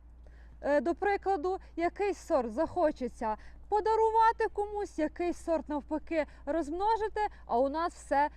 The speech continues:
підписано. І з цією бірочкою я пророщую жоржини.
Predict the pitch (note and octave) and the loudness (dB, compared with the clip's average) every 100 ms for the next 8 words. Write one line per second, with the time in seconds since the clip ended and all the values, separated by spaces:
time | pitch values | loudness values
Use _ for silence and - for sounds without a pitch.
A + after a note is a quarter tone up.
0 | - C#4 - - G#3+ - G#3+ A3+ C#4+ - | -8 -10 -8 -2 -2 -4 -10 -6 -6 0
1 | D#4+ D#4 F4+ D#4 G#3 C#4+ G#4 G#4+ - - | 0 2 2 2 2 0 2 -2 -4 -6
2 | A3+ G3 F3+ - A3 A#3+ D4+ F4+ - C#4 | -4 -4 -10 -14 -4 2 4 2 0 -2
3 | C#4 C4 D4+ - - C#4 C4+ A#3+ A#3+ G3 | -2 0 -2 -4 -6 -4 -2 -2 -4 -4
4 | D4 C4+ G#3 | -2 -2 -4